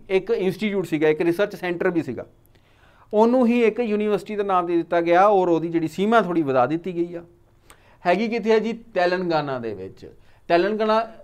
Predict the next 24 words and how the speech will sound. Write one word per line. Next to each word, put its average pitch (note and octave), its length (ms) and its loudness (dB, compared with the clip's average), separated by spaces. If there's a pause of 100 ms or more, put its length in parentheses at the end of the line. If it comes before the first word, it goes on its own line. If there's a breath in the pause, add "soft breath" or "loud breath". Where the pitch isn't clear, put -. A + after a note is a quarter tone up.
ਦੇ D#3+ 160 -2
ਵਿੱਚ F3 260 0
ਹੈਦਰਾਬਾਦ D3 1300 4
ਦੇ D#3 160 -2
ਵਿੱਚ C#3 580 -2 (240 soft breath)
ਇਹ G#3 120 4
ਫਾਰੈਸਟ E3 480 -4
ਯੂਨੀਵਰਸਿਟੀ D3 480 -8
ਖੋਲ੍ਹੀ A2 340 -10
ਗਈ। A2 100 -20 (120)
ਆ D3 60 8
ਬਹੁਤ D#3 280 2
ਇੰਪੋਰਟੈਂਟ A#3+ 320 2
ਕੁਐਸਚਨ A3 300 -2
ਹੈ। D#3+ 40 -6
ਕਿਉਂ? B3+ 300 0 (360 loud breath)
ਕਿਉਂਕਿ A#3+ 260 0
ਪੂਰੀ B3+ 240 -6
ਦੁਨੀਆ G#3+ 320 -2
ਦੇ A3+ 120 4
ਵਿੱਚ, G#3+ 200 0
ਵਰਲਡ G3 360 4
ਦੇ G#3+ 160 6
ਵਿੱਚ F#3+ 440 2